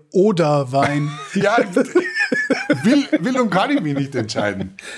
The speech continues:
Speaker 1: Na gut.
Speaker 2: Ich bin großer Weinfan und ich bin natürlich großer Bierfan. Dann kann ich mich wirklich nicht entscheiden.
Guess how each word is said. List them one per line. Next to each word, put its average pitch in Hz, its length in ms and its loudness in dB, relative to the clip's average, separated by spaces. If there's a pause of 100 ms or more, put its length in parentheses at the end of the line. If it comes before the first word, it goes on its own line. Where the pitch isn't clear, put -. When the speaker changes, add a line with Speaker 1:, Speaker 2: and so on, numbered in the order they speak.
(200)
Speaker 1:
Na 123 80 4
gut. 117 260 2
Speaker 2:
Ich - 20 -14
bin 135 200 0
großer 147 340 2
Weinfan 160 420 0
und 147 120 -2
ich 127 100 -6
bin 131 140 0
natürlich 123 340 0
großer 123 240 -2
Bierfan. 110 460 -2 (100)
Dann 127 140 -12
kann 131 160 -6
ich 139 60 -6
mich 123 80 -4
wirklich 131 240 -6
nicht 87 100 -8
entscheiden. 85 440 -12